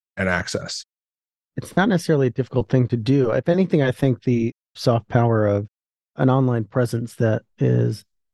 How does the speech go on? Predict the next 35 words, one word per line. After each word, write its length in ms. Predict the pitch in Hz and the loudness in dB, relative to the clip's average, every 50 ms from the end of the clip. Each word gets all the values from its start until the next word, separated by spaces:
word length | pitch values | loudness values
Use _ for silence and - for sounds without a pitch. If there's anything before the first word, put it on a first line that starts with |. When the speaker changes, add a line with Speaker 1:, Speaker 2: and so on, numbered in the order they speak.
| _ _ _ _ - | _ _ _ _ -2
Speaker 2:
in 120 | 117 117 | 0 0
some 220 | 113 - 131 127 123 | 2 2 2 2 2
instances, 500 | 117 117 - 123 120 - - 123 113 117 | 0 0 -2 -2 -4 -2 -2 -4 -2 0
light 340 | 117 110 110 107 107 - _ - | 2 2 2 2 0 -2 _ -2
and 120 | 120 117 | 0 0
entertaining 680 | 113 110 107 101 - - 127 120 117 113 110 110 110 - - _ _ _ _ _ _ - | 0 0 -2 -2 -2 -2 0 0 0 0 0 -2 -2 -6 -8 _ _ _ _ _ _ 0
allows 420 | 143 139 139 139 139 139 135 - | 2 2 2 2 2 2 0 -2
people 260 | - 143 131 - 131 120 | -2 -2 -4 -2 -2 -4
to 120 | 123 113 - - | -4 -4 -2 0
feel 140 | 139 135 | 0 2
more 200 | 123 117 110 107 | 2 2 0 -2
comfortable 500 | - - - 131 123 - 131 127 120 120 | -2 -2 0 -2 0 0 0 0 0 0
with 180 | 113 113 104 - | 0 -2 -2 -2
you 300 | 113 107 110 110 107 98 - _ _ _ _ - | -4 -4 -4 -4 -6 -8 -10 _ _ _ _ 0
and 120 | 113 113 | 2 2
opens 400 | 117 117 110 - 113 113 107 - | 2 2 2 0 0 0 0 0
the 100 | - 113 | -2 -2
door 360 | 107 120 117 117 120 113 104 | 0 0 2 2 2 0 -2
to 500 | 104 - - 113 110 107 107 107 104 101 - _ _ _ _ _ _ _ _ - | -4 -4 -2 0 0 2 0 0 -2 -4 -6 _ _ _ _ _ _ _ _ -2
asking 380 | 123 120 117 - - 123 113 | 0 0 0 0 0 0 2
them 160 | 113 110 107 107 | 2 2 2 2
those 240 | 107 104 101 - | 0 0 -2 -2
really 260 | 117 120 110 113 110 104 | -2 0 0 0 -2 -2
tough 320 | - - 123 113 - _ | -2 -2 -2 -2 -2 _
questions. 440 | - 131 123 117 - 123 113 110 104 | -2 -2 -2 0 0 0 0 0 0
They 100 | 117 113 | 0 0
may 180 | 117 120 123 | 2 2 0
not 200 | 120 117 110 - _ | 0 -2 -2 -6 _
think 260 | - - 135 131 - | -2 -2 0 0 -2
that 140 | - 117 107 | -4 -6 -4
they're 140 | - 120 110 | -4 -4 -2
going 240 | - 113 113 113 110 | 0 0 0 0 0
to 80 | 110 | -2
get 240 | 110 120 117 113 - | -2 -2 -2 -2 -2
them. 340 | - 110 113 113 107 107 101 | -2 -2 0 0 0 -2 -4